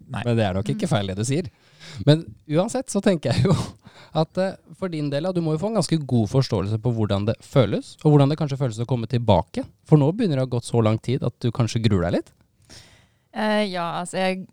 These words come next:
Speaker 3: jeg grugleder meg. Jeg
Speaker 2: Ja.
Speaker 3: gleder meg veldig til å begynne å løfte,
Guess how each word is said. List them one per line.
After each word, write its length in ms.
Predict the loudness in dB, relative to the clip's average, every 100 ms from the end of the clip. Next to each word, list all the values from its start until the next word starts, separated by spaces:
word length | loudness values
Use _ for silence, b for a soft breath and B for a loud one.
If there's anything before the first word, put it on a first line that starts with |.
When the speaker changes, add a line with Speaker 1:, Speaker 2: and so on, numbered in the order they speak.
| -6
Speaker 3:
jeg 160 | -2
grugleder 480 | -2 -2 -4 -6 -4
meg. 240 | -2 -4 -6 -10
Jeg 380 | -2 2 4 2
Speaker 2:
Ja. 140 | -2 -4
Speaker 3:
gleder 220 | -2 -2
meg 140 | -4 -6
veldig 420 | -6 -6 -6 -6
til 100 | -4
å 80 | -4
begynne 300 | -2 -2 -2
å 20 |
løfte, 460 | -4 -6 -6 -4 -4